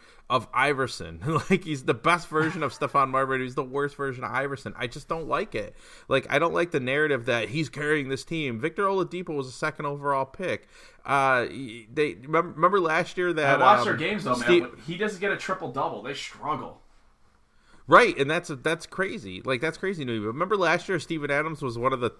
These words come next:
Speaker 1: two or three best centers in the league? What is he now? Apparently now all of a sudden he's not good. Like, he's not playing with a bunch of D-leaguers. He's playing with a really good team, and that team was probably the favorite to get out of the, uh,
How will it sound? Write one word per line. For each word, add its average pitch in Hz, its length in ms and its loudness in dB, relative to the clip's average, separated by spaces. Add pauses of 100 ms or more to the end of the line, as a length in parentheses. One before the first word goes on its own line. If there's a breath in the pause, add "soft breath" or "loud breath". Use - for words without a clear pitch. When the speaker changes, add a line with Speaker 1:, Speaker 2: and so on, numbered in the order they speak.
(120)
Speaker 1:
two 143 180 -6
or 143 60 -4
three 135 220 -6
best 131 260 -2
centers 127 320 -2
in 120 80 -6
the 101 80 -4
league? 120 440 -8 (1080 soft breath)
What 185 160 2
is 202 100 -2
he 202 100 -4
now? 196 480 -4
Apparently 180 420 0
now 156 160 4
all 165 80 4
of 147 60 -2
a - 20 -10
sudden 160 260 -2
he's 139 120 -6
not 139 240 0
good. 139 340 -6 (300 soft breath)
Like, 143 260 -2
he's 165 220 -8
not 233 140 2
playing 220 200 -4
with 151 140 -2
a - 20 -2
bunch 139 160 -4
of 117 100 -8
D-leaguers. 117 540 -6
He's 170 140 -10
playing 208 260 -4
with 147 100 -2
a 127 60 -2
really 147 220 -4
good 135 120 -6
team, 196 220 -8
and 127 60 -6
that 147 120 -4
team 190 200 -6
was 139 100 -10
probably 175 300 2
the 127 80 0
favorite 131 320 -2
to 120 80 -10
get 135 160 -4
out 135 140 2
of 117 80 -4
the, 120 60 -2
uh, 113 440 0